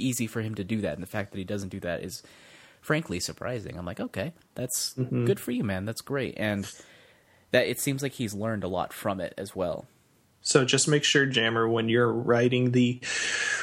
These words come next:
Speaker 2: finishing your magnum opus of, uh, Dangerous Faces, that you do not just do it for the money.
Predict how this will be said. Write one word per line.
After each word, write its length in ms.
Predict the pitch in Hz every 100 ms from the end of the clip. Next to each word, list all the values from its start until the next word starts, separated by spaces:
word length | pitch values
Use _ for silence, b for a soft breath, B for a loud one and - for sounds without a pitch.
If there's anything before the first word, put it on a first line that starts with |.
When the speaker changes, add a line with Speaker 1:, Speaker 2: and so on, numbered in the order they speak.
| B B
Speaker 2:
finishing 460 | - 156 151 - 139
your 140 | 139
magnum 480 | 143 139 139 139 131
opus 640 | 147 147 - 131 - - - B B B B B
of, 380 | 139 131 127 143
uh, 220 | 131 127
Dangerous 600 | 123 139 139 135 135 127
Faces, 500 | 147 135 - 123 120
that 140 | 123
you 140 | 120 123
do 120 | 127
not 540 | 117 120 117 - 156
just 260 | - 113 -
do 140 | 113
it 100 | 110
for 140 | - -
the 80 |
money. 500 | 85 85 - 90 -